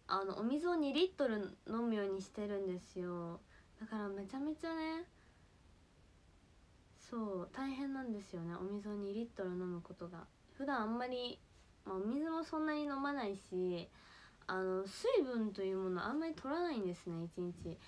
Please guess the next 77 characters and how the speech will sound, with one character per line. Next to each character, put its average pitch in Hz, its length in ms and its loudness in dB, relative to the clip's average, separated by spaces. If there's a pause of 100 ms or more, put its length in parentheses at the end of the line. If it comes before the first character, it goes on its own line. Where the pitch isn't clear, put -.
(180)
な 247 60 -6
ん 233 40 -4
か、 - 140 -4
「あ、 262 60 -6 (280)
そ - 140 0
う 392 40 6
い 349 60 2
え 285 40 2
ば 262 40 -6
今 240 120 0
日 226 40 0
一 - 80 -16
回 370 140 6
も 392 120 8
お 381 60 6
茶 392 100 2
飲 392 160 6
ん 370 60 8
で 320 80 6
な 277 160 2
い」 226 100 2
み 196 100 -2
た 196 80 -2
い 196 40 -2
な 190 60 -2
こ 185 140 -4
と 196 120 -2
が 185 120 0
あ 233 80 0
る 247 100 -2
ん 196 60 2
で 180 80 0
す - 120 -16
け 170 140 -4
ど、 175 340 -4
だ 214 100 -12
か 202 120 -8
ら 185 60 -8
す 196 160 -10
ご 247 120 -2
い 196 300 0
大 202 220 -6
変。 196 280 -4 (840)
<laughs> 240 380 -4 (600)
ラ 330 160 4
ジ 370 100 6
オ 302 40 6
聞 269 240 0
い - 20 -12
て 277 80 0
よ。 269 180 2
あ、 302 160 4 (380)
そ 320 140 4
う、 - 20 6
皆 302 220 4
さ 370 120 4
ん 269 40 4
ラ 311 120 6
ジ 370 100 6
オ 285 40 6
聞 285 240 0
い 294 60 -2
て 302 100 -2
い 285 60 -4
た 311 100 0
だ 311 100 0
け 302 120 -2
ま 302 120 0
し - 60 -10
た 220 120 -6
か？ 190 160 -4
昨 202 180 -6
日 247 360 -4 (140)
ラ 240 160 -4
ジ 196 340 -2
オ 170 280 -4 (840)
で、 190 320 -6